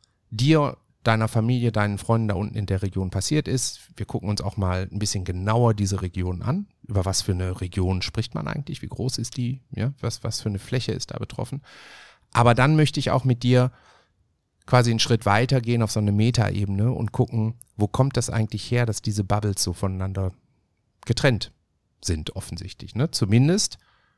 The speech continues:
wenn ich mir die Reaktionen aus den Kommentaren angucke.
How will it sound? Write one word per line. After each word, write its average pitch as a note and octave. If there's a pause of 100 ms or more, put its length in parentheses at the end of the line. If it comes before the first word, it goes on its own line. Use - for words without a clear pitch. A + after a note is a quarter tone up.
(800)
wenn A#2
ich -
mir A#2+
die A2+
Reaktionen G2
aus -
den E2 (540)
Kommentaren E2+
angucke. -